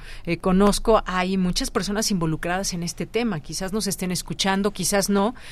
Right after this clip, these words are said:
pero pues si alguien... Está escuchándonos, pase la voz.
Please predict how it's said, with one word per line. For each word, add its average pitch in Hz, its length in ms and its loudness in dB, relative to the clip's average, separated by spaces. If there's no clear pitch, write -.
pero 214 340 8
pues 170 220 -6
si - 420 -2
alguien... 196 760 2
Está 170 260 -4
escuchándonos, 196 720 4
pase 190 320 4
la 175 140 0
voz. 196 400 0